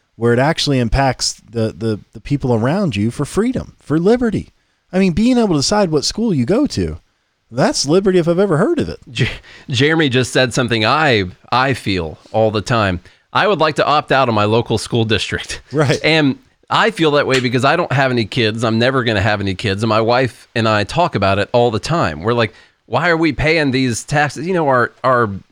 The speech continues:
Speaker 2: our property taxes had a thirty-four percent increase this year.
Speaker 1: Mm.
Speaker 2: It's still, you know, it's low, but that's a big increase in the property tax number. And we're like, "I don't wanna, I don't have any kids. Why am I paying for other kids to go to school right now?"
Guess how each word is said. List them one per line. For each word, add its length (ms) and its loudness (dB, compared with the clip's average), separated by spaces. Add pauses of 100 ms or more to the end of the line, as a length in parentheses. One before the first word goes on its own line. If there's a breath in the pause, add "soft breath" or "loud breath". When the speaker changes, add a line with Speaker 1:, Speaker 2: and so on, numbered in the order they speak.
(120)
Speaker 2:
our 120 -2
property 480 0
taxes 500 -2
had 140 0
a 60 -4
thirty-four 640 -2
percent 440 -4
increase 440 -2
this 260 -4
year. 240 -2 (200)
Speaker 1:
Mm. 360 -6 (160)
Speaker 2:
It's 160 -6
still, 320 -2
you 80 0
know, 120 2
it's 160 -6
low, 680 0 (440)
but 100 -6
that's 200 -4
a 40 0
big 260 -2
increase 600 -2
in 100 0
the 60 0
property 440 0
tax 320 -2
number. 360 -2 (180)
And 200 -2
we're 120 0
like, 200 0 (300)
"I 200 -10
don't 200 -4
wanna, 300 0 (460 soft breath)
I 80 -2
don't 180 2
have 220 2
any 140 0
kids. 520 -2
Why 240 0
am 120 0
I 100 2
paying 360 2
for 200 0
other 180 0
kids 300 -2
to 80 -2
go 140 0
to 80 0
school 340 2
right 220 2
now?" 280 0